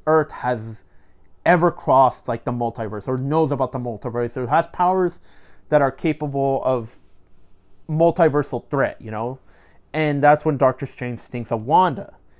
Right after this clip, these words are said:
And so he goes to visit Wanda, and, you know, Wanda at first thinks that, you know, he's there because of what happened in, uh, in WandaVision at the town of, uh, I forgot the name, the town of, uh, I forgot the town's name. I apologize.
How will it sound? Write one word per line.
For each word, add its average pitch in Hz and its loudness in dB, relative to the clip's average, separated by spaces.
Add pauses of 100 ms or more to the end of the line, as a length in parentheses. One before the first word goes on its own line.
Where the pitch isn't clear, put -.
(340)
And 147 0
so 143 0
he 143 -4
goes 135 0
to 139 -6
visit 147 0
Wanda, 117 -2
and, 110 -8 (180)
you 139 -4
know, 127 -2
Wanda 151 0
at 123 -2
first 135 -2
thinks 127 -8
that, 120 -2
you 123 -6
know, 104 -6
he's 120 -6
there 123 0
because 113 -6
of 110 -6
what 110 -2
happened 117 -6
in, 110 -10
uh, 104 -8 (460)
in 143 -2
WandaVision 143 0
at 127 -6
the 104 -10
town 127 -4
of, 117 -6
uh, 110 -2 (640)
I - -2
forgot 196 4
the 220 2
name, 190 -2
the 156 0
town 190 2
of, 202 -6
uh, 139 4
I 139 0
forgot 196 2
the 160 -4
town's 156 -2
name. 170 -4
I 120 -4
apologize. 175 0